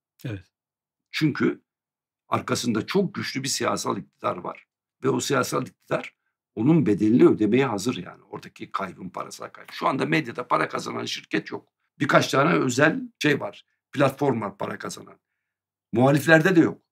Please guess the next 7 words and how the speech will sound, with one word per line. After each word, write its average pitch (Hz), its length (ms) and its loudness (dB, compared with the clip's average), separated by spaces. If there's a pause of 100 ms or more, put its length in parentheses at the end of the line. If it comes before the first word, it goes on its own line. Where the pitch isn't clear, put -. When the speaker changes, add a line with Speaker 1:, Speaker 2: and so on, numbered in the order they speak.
(200)
Speaker 2:
Sana - 240 0
söyleyeyim. 139 440 -2 (360)
Speaker 1:
Evet. 117 180 -6 (300)
Speaker 2:
Şu - 260 2
anda 123 320 4
Türk - 260 -4
medyası - 520 2